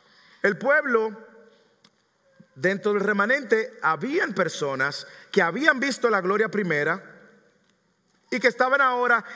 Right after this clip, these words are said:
iniciando la reconstrucción del templo y están llorando. No sabemos si de pena, diciendo, "Esto no va bien.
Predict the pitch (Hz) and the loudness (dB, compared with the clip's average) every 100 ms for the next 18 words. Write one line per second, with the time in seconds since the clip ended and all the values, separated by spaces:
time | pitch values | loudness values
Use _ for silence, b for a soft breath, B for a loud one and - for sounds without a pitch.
0 | B 247 240 233 262 320 320 262 254 247 | B -2 0 2 2 2 2 2 0 -2
1 | 247 233 269 262 240 214 208 220 226 226 | -2 0 0 2 0 0 0 0 2 2
2 | 220 214 180 226 240 247 226 190 190 185 | 2 0 0 2 2 2 0 0 0 2
3 | 254 262 233 233 285 427 - 254 262 226 | 2 2 -2 -4 -2 -2 -2 -4 -2 -2
4 | - - 123 - - | -4 -4 -4 -4 -6